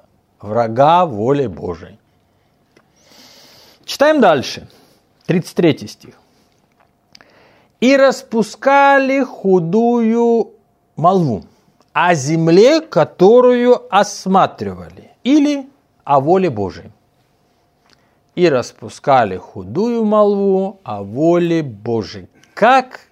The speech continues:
это актуально! Я хочу вам передать слова Духа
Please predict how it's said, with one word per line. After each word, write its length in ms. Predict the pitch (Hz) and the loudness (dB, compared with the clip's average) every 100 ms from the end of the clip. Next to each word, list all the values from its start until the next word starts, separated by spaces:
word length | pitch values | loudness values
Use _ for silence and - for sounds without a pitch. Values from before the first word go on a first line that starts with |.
| _ | _
это 560 | 156 170 185 _ - 160 | -2 -2 -2 _ -6 -6
актуально! 1300 | 160 - 123 - - - 117 - 104 98 87 90 - _ _ _ _ _ _ _ _ _ _ _ _ _ _ _ _ _ _ _ _ _ _ _ _ _ _ _ _ _ - | -6 -6 -6 -6 -20 -12 -12 -10 -8 -8 -10 -20 -20 _ _ _ _ _ _ _ _ _ _ _ _ _ _ _ _ _ _ _ _ _ _ _ _ _ _ _ _ _ -4
Я 100 | 214 | -4
хочу 240 | 208 220 | 0 2
вам 160 | 202 175 | 2 2
передать 400 | 175 170 175 170 | 2 4 2 2
слова 420 | 175 160 160 151 | 0 4 4 2
Духа 640 | 127 113 160 - 147 139 | 0 0 0 0 -2 -2